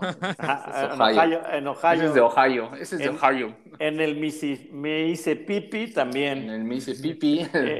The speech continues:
Speaker 1: en el Mississippi
Speaker 2: <laughs>
Speaker 1: también.
Speaker 2: En el del after, en la tierra del after,
Speaker 1: En
Speaker 2: en
Speaker 1: la
Speaker 2: el
Speaker 1: tierra del
Speaker 2: Mississippi.
Speaker 1: after, ¿no? En West Virginia, Oklahoma, Kansas, wow, o sea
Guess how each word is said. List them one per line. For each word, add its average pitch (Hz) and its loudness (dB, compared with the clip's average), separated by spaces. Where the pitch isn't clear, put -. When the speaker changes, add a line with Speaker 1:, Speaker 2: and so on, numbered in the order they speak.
Speaker 1:
en 143 2
el 143 2
Mississippi 160 4
Speaker 2:
<laughs> - -10
Speaker 1:
también. 156 2
Speaker 2:
En 196 4
el - 0
del 117 4
after, 131 2
en 110 -8
la 113 -6
tierra 139 -4
del 113 -6
after, 123 -8
Speaker 1:
En 135 -2
Speaker 2:
en 139 0
Speaker 1:
la 143 0
Speaker 2:
el - -2
Speaker 1:
tierra 175 4
del 143 0
Speaker 2:
Mississippi. 165 4
Speaker 1:
after, 135 -4
¿no? 156 -8
En 131 -8
West 151 -2
Virginia, 147 -6
Oklahoma, 143 -6
Kansas, 143 -4
wow, 143 4
o 117 -6
sea 139 0